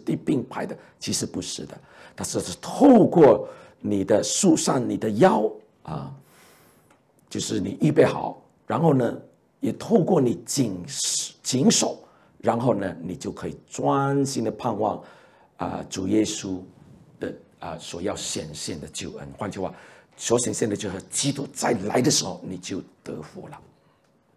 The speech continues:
这也是在路加福音这段经文所要讲的。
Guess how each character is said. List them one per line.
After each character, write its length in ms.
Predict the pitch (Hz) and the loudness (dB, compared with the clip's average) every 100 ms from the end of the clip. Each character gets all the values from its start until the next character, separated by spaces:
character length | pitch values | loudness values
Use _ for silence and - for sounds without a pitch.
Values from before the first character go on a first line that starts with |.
| _ _ _ _ _ - - - - - - - | _ _ _ _ _ -20 -20 -20 -20 -20 -20 2
这 160 | - 254 | 8 10
也 200 | 170 117 | 10 8
是 240 | - 160 | 6 4
在 140 | 147 143 | 8 8
路 300 | 175 226 170 | 8 6 6
加 200 | 160 151 | 6 4
福 160 | 151 | 2
音 140 | 147 143 | -2 0
这 100 | 160 | 0
段 320 | 151 143 117 | 2 0 0
经 300 | - 143 131 | -2 0 0
文 220 | 95 101 | -2 -6
所 200 | - - | -8 -4
要 160 | 107 98 | -4 -4
讲 240 | - - | -8 -16
的。 120 | - | -18